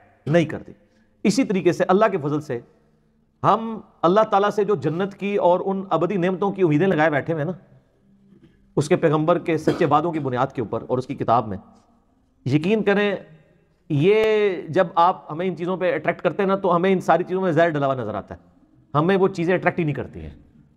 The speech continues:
ना कोई फॉरेन टूर अट्रैक्ट करता है, ना कोई माल अट्रैक्ट करता है, ना कोई फेम अट्रैक्ट करता है,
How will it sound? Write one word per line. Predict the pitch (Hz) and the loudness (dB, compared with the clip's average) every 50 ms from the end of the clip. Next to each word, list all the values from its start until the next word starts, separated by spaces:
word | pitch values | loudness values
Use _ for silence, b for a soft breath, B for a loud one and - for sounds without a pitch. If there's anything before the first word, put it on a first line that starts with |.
| - | 0
ना | 143 170 175 | 0 2 2
कोई | 160 180 | 2 0
फॉरेन | 147 - 156 156 170 160 | 0 2 2 2 2 0
टूर | 147 180 190 180 | 2 0 0 0
अट्रैक्ट | 185 185 180 170 175 | 2 0 0 0 0
करता | - 180 170 151 160 165 | -2 -4 -4 0 2 0
है, | 160 156 151 | 2 0 0
ना | 147 151 143 | -2 -4 -4
कोई | 151 160 147 | -2 -4 -4
माल | 123 117 120 123 139 147 160 | -2 0 2 2 2 2 0
अट्रैक्ट | 156 165 160 151 156 - | -2 -6 -6 -8 -6 -6
करता | - 147 135 - 151 | -8 -8 -4 0 0
है, | 143 143 131 | 0 2 0
ना | 143 143 | -2 -4
कोई | 147 156 147 | -2 -2 -4
फेम | 143 - - 131 135 143 151 | -4 -4 -4 -2 0 0 -2
अट्रैक्ट | 147 147 151 151 151 - | 0 0 -2 -2 -2 -4
करता | 151 123 - - | -4 -2 0 0
है, | 143 139 139 - - | 0 0 0 -4 -12